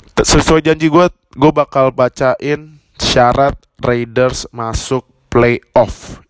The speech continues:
Ini sangat complicated kalau buat,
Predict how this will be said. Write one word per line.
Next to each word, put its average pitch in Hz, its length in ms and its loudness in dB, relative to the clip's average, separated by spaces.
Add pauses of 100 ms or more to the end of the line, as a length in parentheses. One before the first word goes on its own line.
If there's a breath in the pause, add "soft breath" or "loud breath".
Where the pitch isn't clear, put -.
Ini 123 480 -4
sangat 113 420 -2
complicated 113 640 -4 (240)
kalau 101 640 0
buat, 104 340 -2